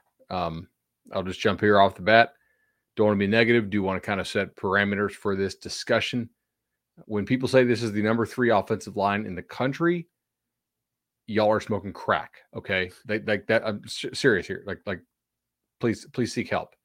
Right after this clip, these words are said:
Uh, they are extremely experienced as an offensive line. They were very much improved last year.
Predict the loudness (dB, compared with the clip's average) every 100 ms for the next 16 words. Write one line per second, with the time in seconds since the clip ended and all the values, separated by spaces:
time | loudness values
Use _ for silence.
0 | _ _ _ _ _ -6 -6 -6 2 8
1 | 12 12 12 6 -6 -8 -2 2 2 2
2 | 0 -2 -8 -8 -10 -2 0 0 -2 -14
3 | -20 -20 _ _ _ _ _ -6 -2 0
4 | 0 -2 -14 -8 -6 -6 -12 _ _ _
5 | -2 0 0 2 4 6 6 4 4 4
6 | 0 -8 -8 -6 2 4 4 0 -14 _
7 | _ _ _ _ _ _ _ _ -2 2
8 | 2 -2 -12 -20